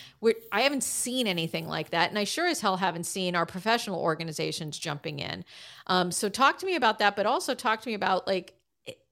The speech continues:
as this thing goes out, our colleges are gonna get calls. We're going to get,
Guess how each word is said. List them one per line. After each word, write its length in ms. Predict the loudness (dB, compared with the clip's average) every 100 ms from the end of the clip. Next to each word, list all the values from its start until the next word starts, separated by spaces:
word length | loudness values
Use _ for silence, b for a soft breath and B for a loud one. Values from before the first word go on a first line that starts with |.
| _ 2
as 240 | 2 2
this 340 | 0 0 0
thing 240 | 0 0 4
goes 340 | 6 8 8
out, 460 | 6 8 8 6 2 -2 4
our 180 | 6 6
colleges 560 | 6 6 6 4 0
are 60 | 0
gonna 180 | -2 -2
get 240 | -2 -2
calls. 600 | 0 4 6 4 2 -2
We're 160 | 0 0
going 260 | 0 -2 -2
to 120 | -6
get, 420 | 2 6 6 4